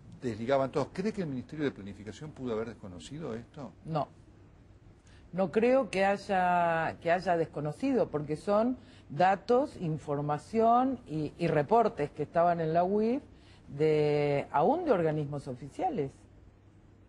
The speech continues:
Speaker 2: Hay, el resto de los organismos, los ministerios, los bancos, digo, son sujetos obligados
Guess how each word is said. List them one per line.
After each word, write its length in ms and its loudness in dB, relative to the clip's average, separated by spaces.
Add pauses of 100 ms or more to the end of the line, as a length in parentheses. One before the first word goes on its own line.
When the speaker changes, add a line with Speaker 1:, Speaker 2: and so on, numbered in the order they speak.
(1300)
Speaker 2:
Hay, 280 2 (800)
el 160 4
resto 380 2
de 80 4
los 240 0
organismos, 920 0 (540)
los 240 4
ministerios, 960 0
los 240 2
bancos, 800 0 (180)
digo, 200 0
son 320 -2
sujetos 680 -4
obligados 840 0